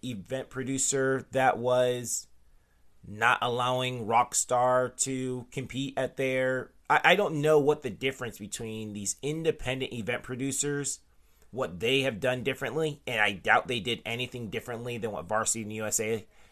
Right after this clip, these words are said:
U S A S F have been doing these last however many years that we've been in the industry.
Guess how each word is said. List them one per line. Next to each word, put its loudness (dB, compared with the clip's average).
U -2
S -2
A 0
S 0
F -2
have -10
been -4
doing -4
these -4
last 4
however 0
many -6
years -4
that 0
we've -4
been -6
in -6
the -6
industry. -6